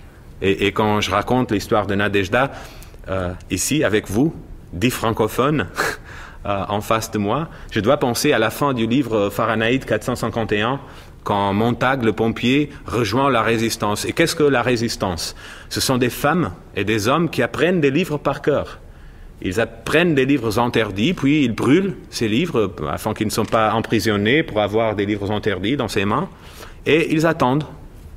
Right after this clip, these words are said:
Ils sont des citoyens respectueux, discrets, qui attendent le jour qu'ils sont, qu'ils seront appelés pour réciter à voix haute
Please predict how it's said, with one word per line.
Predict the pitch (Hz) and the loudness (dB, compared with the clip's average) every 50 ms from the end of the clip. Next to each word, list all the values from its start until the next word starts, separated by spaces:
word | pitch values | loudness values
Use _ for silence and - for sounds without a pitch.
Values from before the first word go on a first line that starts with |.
| - - - - - - - - - - | -18 -18 -20 -20 -20 -20 -20 -20 -14 -8
Ils | - 104 | -6 -2
sont | - 135 135 | 0 2 2
des | 131 120 | 2 2
citoyens | - - 170 - - 151 135 123 117 127 156 | 2 0 -2 2 2 2 2 2 2 0 0
respectueux, | 135 135 123 - - 120 113 - - 110 104 113 139 | 0 0 -2 0 0 -2 -2 0 0 2 2 4 4
discrets, | 135 117 - - - - 101 98 123 156 160 - - - - - - - - - | 2 0 -2 -2 -4 0 2 2 2 2 0 -4 -10 -16 -16 -16 -16 -16 -16 -10
qui | - - 120 131 143 147 | -4 0 2 4 4 4
attendent | 139 117 - - 113 117 139 156 151 147 139 - - - - - - - | 4 2 2 2 2 2 2 2 0 0 -2 -4 -10 -14 -16 -16 -10 -2
le | 95 110 120 | 0 0 2
jour | 101 107 127 143 160 170 160 165 - | 4 4 6 6 6 4 4 0 -4
qu'ils | - 127 110 | -6 -4 -4
sont, | - - 127 120 117 113 113 113 - - - - - - - - - - - | 0 0 0 2 2 0 -2 -4 -8 -16 -16 -16 -18 -18 -18 -18 -18 -14 -10
qu'ils | - 113 104 | -6 -6 -4
seront | - - - 120 123 123 | -2 0 2 2 4 4
appelés | 123 123 - - 127 120 123 131 147 175 - - - - - - - - - - | 2 2 2 2 4 4 6 4 4 2 0 -4 -10 -16 -18 -20 -20 -18 -8 -4
pour | 117 107 98 | -2 0 2
réciter | 110 151 147 - 147 123 - - 143 160 | 4 2 2 2 -2 -2 0 2 4 4
à | 147 120 | 4 4
voix | 110 120 120 120 | 4 4 4 4
haute | 117 127 156 175 - - - - - | 6 6 4 4 2 -4 -8 -8 -10